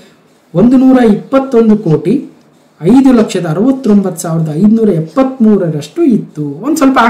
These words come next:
ಕಡೆ ಈ ಕಡೆ ಆಗ್ತಾ ಇರುತ್ತೆ. ಇದನ್ನು ಕೂಡ ನಾನು population ಡೇಟಾದಿಂದನೇ ತೆಗೆದುಕೊಂಡಿರೋದು, census ಡೇಟಾದಿಂದ, ಸುಮ್ನೆ ಎಲ್ಲಿಂದಾನೇ ತೆಗೆದುಕೊಂಡು ಬಂದಿರೋದಲ್ಲ. So ಇದರಲ್ಲಿ ಕರ್ನಾಟಕದ್ದು ಫೈವ್ ಪಾಯಿಂಟ್ ಫೈವ್ ಪರ್ಸೆಂಟ್, ಜೀರೋ ಫೈವ್, ಜೀರೋ ಫೈವ್ ಪರ್ಸೆಂಟ್ ಇದೆ. ಅಂದ್ರೆ ಆರು ಕೋಟಿ ಹತ್ತು ಲಕ್ಷದ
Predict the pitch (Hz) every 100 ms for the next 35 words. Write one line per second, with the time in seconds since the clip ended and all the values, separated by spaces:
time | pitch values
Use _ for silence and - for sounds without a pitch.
0 | 233 226 220 226 196 196 185 160 156 170
1 | 226 233 233 233 233 220 - 160 214 208
2 | 220 214 208 208 208 226 226 202 190 208
3 | 196 190 156 139 165 202 190 196 170 165
4 | 147 131 - _ _ - 175 190 160 202
5 | 208 214 208 208 170 170 180 165 156 147
6 | 139 131 131 - _ - _ - 185 175
7 | 320 381 277 - 185 247 320 202 196 247
8 | 185 - 220 - 226 214 180 170 160 -
9 | 147 156 208 202 175 160 - - _ -
10 | 185 208 190 185 - - 165 226 165 160
11 | - - - 190 269 143 185 233 220 208
12 | 226 226 156 156 226 220 - 202